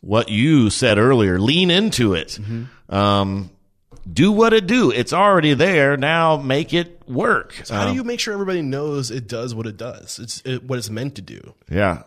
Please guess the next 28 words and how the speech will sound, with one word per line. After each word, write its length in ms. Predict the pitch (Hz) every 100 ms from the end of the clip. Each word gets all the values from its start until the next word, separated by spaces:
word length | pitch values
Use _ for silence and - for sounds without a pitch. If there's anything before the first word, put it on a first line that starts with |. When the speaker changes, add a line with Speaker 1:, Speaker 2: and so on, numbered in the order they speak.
| -
Speaker 1:
Well, 320 | 170 180 151
I 80 | 127
mean, 220 | 123 117
it, 180 | 117 120
it's 180 | 123 -
easy 260 | 175 165 127
for 180 | 110 139
us 140 | 117
'cause 180 | 117 104
it 80 | 117
is 200 | 123 107
authentic, 580 | 98 120 110 - 76
right? 340 | 90 92 110 117
Speaker 2:
Mm-hmm. 600 | 110 117 123 - - -
Speaker 1:
Um, 420 | 107 104 104 98
now 320 | 113 120 117
we 200 | 117 110
have 180 | 113 113
to 100 | 113
make 220 | 110 107
sure 240 | - 113 107
that 120 | 98
our 120 | 90
staff 480 | - - 113 110 -
feels 380 | 131 135 123 98
that 200 | 92 78
way. 260 | 95 87 - - -
So 640 | - - 135 131 131 -